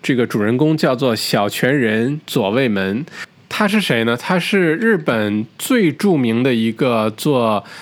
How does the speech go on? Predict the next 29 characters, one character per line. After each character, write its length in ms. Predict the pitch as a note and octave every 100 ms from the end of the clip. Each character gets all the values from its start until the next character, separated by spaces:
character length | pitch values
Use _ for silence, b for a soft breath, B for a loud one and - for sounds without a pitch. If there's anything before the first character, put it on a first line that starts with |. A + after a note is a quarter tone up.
| B
铁 320 | - - A#2+ G#2
茶 340 | - A2+ F3+
壶 480 | - G#3+ A#2 G#2+ E3+
的 220 | F#3 B2
一 100 | A2
个 80 | B2
家 280 | B2 C#3+ C#3
族 240 | - A2+
的 120 | A#2+
第 240 | A#2 G3 D3+
十 320 | - - D#3
一 120 | F3+
代 120 | F3 B2
传 200 | - A#2
人。 240 | G2+ A#2 - _ _ _ B B B
他 260 | - G#3 G3+
亲 300 | - A3 G3+
手 220 | C3 A#2+
做 260 | - F3+
出 240 | D3 - D3
的 100 | C#3+
这 160 | C3+
个 220 | C3 C3 A#2+
铁 640 | - - - A#2 G#2 A2
制 200 | - G#3+
的 120 | B2+
茶 260 | - G#2 B2+
壶 260 | - A2
呢， 180 | A2+ A#2